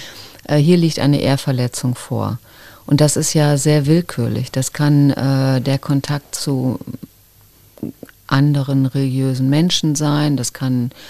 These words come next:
das Kleidungsverhalten sein, das kann, ich meine, das wissen wir alle, ne? Es werden Frauen umgebracht, weil sie kein Kopftuch tragen oder weil sie keine Ahnung was nicht machen.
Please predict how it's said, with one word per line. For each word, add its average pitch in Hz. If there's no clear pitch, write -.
das -
Kleidungsverhalten 147
sein, 139
das 123
kann, 143
ich 135
meine, 127
das -
wissen 135
wir -
alle, 139
ne? 127
Es 131
werden 135
Frauen 135
umgebracht, 135
weil 135
sie 123
kein 135
Kopftuch 131
tragen 117
oder 123
weil 127
sie 143
keine 139
Ahnung 156
was 117
nicht -
machen. 117